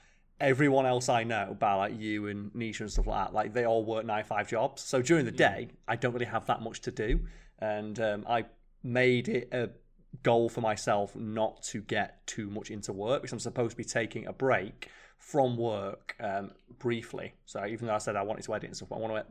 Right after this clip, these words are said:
Speaker 1: do, like, a little bit of work each day.
Speaker 2: Mm-hmm.
Speaker 1: So that I can, like, you know, keep my mind stimulated, but I'm avoiding, like, just anything that's overly strenuous or mentally taxing, like, you know, filming for four and a half hours like we sometimes do.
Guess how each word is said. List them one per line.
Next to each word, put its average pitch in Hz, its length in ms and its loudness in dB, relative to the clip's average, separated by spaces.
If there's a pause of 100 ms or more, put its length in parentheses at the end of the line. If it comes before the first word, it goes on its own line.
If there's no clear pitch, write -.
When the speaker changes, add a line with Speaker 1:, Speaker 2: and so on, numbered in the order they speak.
Speaker 1:
do, 107 160 -2
like, 101 240 -4
a 110 60 -6
little 117 240 0
bit 160 100 2
of 147 60 0
work 160 320 0
each 123 180 -6
day. 127 240 -2 (480)
Speaker 2:
Mm-hmm. 101 160 -10 (720)
Speaker 1:
So 113 300 2
that 110 160 2
I 110 160 0
can, 113 160 -8
like, 107 120 -4
you - 20 -4
know, 110 100 -8
keep 135 80 -4
my 120 80 -6
mind 110 240 -2
stimulated, 104 340 -6
but 101 80 -4
I'm 107 60 -4
avoiding, 107 420 -2
like, 104 180 -8
just - 200 -14
anything 110 340 -8
that's - 420 -12
overly 110 300 -4
strenuous 120 720 -4
or 107 120 -6
mentally 107 320 -8
taxing, 139 480 -6
like, 113 80 -8
you 117 80 -8
know, 110 80 -4
filming 104 480 -4
for - 100 -18
four 101 260 -6
and 101 60 -6
a 98 60 -4
half 104 120 -4
hours 95 220 -6
like 95 80 -8
we 92 80 -8
sometimes 98 420 0
do. - 140 -10